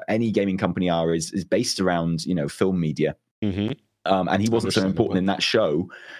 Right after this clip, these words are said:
Speaker 1: uh, then I've always seen him as not so important. And it's only actually kind of reading up on the stories as they've been coming out in, in, in sort of,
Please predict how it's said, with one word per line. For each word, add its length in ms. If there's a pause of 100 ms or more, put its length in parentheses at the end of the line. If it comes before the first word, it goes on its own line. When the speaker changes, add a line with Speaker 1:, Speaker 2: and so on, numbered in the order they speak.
(160)
Speaker 1:
uh, 460
then 220
I've 180
always 240
seen 160
him 120
as 80
not 160
so 120
important. 420
And 120
it's 120
only 240
actually 380
kind 160
of 100
reading 260
up 120
on 60
the 60
stories 380
as 80
they've 120
been 120
coming 240
out 160
in, 300
in, 280
in 320
sort 220
of, 140